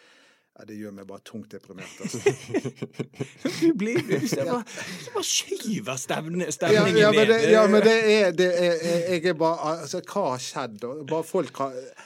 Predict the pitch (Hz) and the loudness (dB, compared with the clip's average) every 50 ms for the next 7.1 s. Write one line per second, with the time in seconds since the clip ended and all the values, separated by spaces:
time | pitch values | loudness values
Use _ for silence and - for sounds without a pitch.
0 | - - - _ _ _ _ - 135 139 127 147 135 131 147 151 151 151 143 143 | -20 -20 -20 _ _ _ _ -6 -6 -4 -4 -6 -8 -6 -6 -4 -2 0 0 0
1 | 139 139 139 139 143 147 151 151 147 156 190 196 170 139 131 123 127 - - - | 0 -2 -2 -2 -2 -4 -4 -4 -4 -4 -4 -4 -2 -4 -4 -4 -6 -10 -14 -12
2 | 120 113 110 120 117 - - 156 135 120 - - 131 123 123 147 160 160 160 156 | -10 -10 -10 -12 -14 -8 -6 -4 -4 -4 -6 -8 -12 -12 -10 -8 -6 -4 -2 -2
3 | 143 131 120 117 117 127 120 123 131 135 127 - - 156 185 202 196 180 170 156 | -2 -4 -4 -4 -6 -6 -6 -4 -4 -4 -4 -4 -4 -2 2 2 2 4 4 2
4 | 143 131 131 127 123 127 - - - - - 180 175 175 160 139 117 110 - - | 4 2 2 0 -2 -4 -6 -8 -8 -8 -2 2 2 2 2 0 -4 -8 -6 -4
5 | 151 139 135 165 185 175 147 120 104 113 127 120 120 - - - _ _ - 196 | -4 -2 0 0 0 0 -2 -4 -6 -4 -4 -4 -4 -8 -12 -16 _ _ -6 -4
6 | 202 185 156 - - 131 131 127 196 143 143 139 151 170 196 214 202 170 156 143 | -4 -4 -4 -6 -8 -8 -8 -6 -6 -6 -6 -6 -4 -4 -4 -4 -2 -2 -2 -4
7 | 131 143 | -4 -4